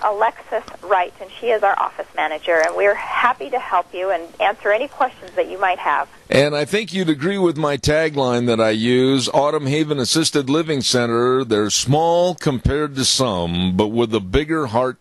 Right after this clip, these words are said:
Speaker 2: than most. What do you think of that?
Speaker 1: Oh, I love it. It's just,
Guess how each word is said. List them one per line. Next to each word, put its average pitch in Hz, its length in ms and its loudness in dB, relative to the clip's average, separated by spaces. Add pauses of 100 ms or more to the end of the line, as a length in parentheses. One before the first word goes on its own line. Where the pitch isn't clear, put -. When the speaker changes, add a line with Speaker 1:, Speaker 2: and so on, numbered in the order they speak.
Speaker 2:
than 113 240 0
most. 98 400 0
What 131 120 2
do 147 60 -4
you 135 120 -2
think 123 240 -2
of 90 80 -2
that? 73 240 0 (520)
Speaker 1:
Oh, 240 240 0
I 208 100 0
love 196 340 -2
it. 175 180 -6
It's 208 220 -12
just, 240 160 -10